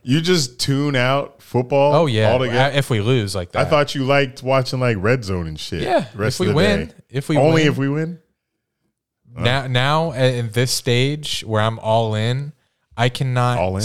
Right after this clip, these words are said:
Speaker 1: I like that.
Speaker 2: stand <laughs> other
Speaker 1: Teams.
Speaker 2: football after a loss.
Speaker 1: Wow.
Speaker 2: I can't enjoy it. So I have to, I had to completely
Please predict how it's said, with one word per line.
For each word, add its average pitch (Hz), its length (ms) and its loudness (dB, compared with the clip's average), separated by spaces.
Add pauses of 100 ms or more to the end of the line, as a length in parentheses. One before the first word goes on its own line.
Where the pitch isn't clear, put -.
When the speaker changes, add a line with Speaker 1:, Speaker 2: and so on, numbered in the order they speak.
(140)
Speaker 1:
I 76 80 -2
like 92 160 -8
that. - 140 -14
Speaker 2:
stand 113 840 0
<laughs> - 1600 -20
other 120 640 4 (1040)
Speaker 1:
Teams. 87 160 -12
Speaker 2:
football 98 600 0 (520)
after 104 400 -4
a 92 60 -4
loss. 87 580 -10
Speaker 1:
Wow. 147 140 -10
Speaker 2:
I 127 60 -2
can't 180 220 0
enjoy 196 320 0
it. - 260 -4 (1400)
So - 180 0
I 117 100 4
have 123 200 -2
to, 120 140 -6 (160)
I 113 80 0
had 113 240 0
to 107 140 -2
completely 120 1000 -6